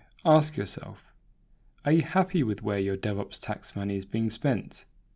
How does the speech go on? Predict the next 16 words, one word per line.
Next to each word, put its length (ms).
Or 60
could 260
you 60
get 160
more 300
bang 260
for 120
your 100
buck 380
by 140
outsourcing 720
your 100
context? 800
Thanks 260
for 100
listening. 480